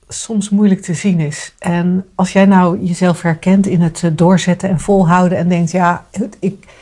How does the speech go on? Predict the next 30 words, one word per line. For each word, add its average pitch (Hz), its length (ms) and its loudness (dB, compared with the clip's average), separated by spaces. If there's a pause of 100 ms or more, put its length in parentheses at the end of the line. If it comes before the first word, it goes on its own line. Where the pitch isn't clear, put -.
(420)
ik 180 140 4
merk 214 300 4
dat 190 120 2
het 196 100 0
niet 196 160 2
goed 226 200 -4
voor 240 240 -2
me 226 100 4
is. 202 360 0 (640)
Ik 240 120 0
merk 240 240 4
dat 196 140 0
mijn 180 140 2
lijf 196 240 0
het 185 100 -14
op 185 140 -8
gaat 175 220 -10
geven, 170 320 -8
bijvoorbeeld. 160 560 -6
Of - 80 -18
ik 160 120 -10
merk 151 280 -4
dat 151 120 -8
ik 151 180 -12
er - 80 -8
eigenlijk - 340 -8
heel 156 100 -4
ongelukkig 151 540 -10
onder 156 240 -8
ben. 151 320 -10